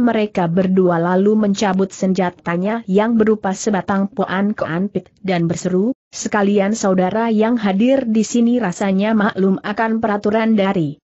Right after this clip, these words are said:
Persaudaraan Chin. Baik lawan kami itu seorang atau seratus orang, kami berdua saudara ini tentu selalu maju berbareng.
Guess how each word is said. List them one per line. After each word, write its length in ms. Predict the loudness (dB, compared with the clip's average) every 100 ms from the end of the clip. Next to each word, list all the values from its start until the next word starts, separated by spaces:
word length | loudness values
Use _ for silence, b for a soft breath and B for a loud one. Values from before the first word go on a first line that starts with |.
| _ _ _
Persaudaraan 840 | -6 -4 0 2 2 0 0 -2
Chin. 400 | 0 0 0 -2 -6 _ _ _ -2
Baik 320 | 2 2 2
lawan 400 | 0 2 0 0
kami 320 | 0 2 4 4
itu 320 | 0 0 -2
seorang 460 | 0 0 2 0
atau 260 | -4 -2 -2
seratus 560 | -2 -2 -2 -2 -4 -2
orang, 480 | -2 0 0 -2 -6 _
kami 320 | 0 4 4
berdua 460 | 4 4 4 2 2
saudara 400 | 0 2 2 0
ini 400 | 0 2 4 2
tentu 380 | 0 -2 -2 -4
selalu 500 | 0 2 2 2 2
maju 320 | 2 2 0 0
berbareng. 600 | 0 0 0 0 -2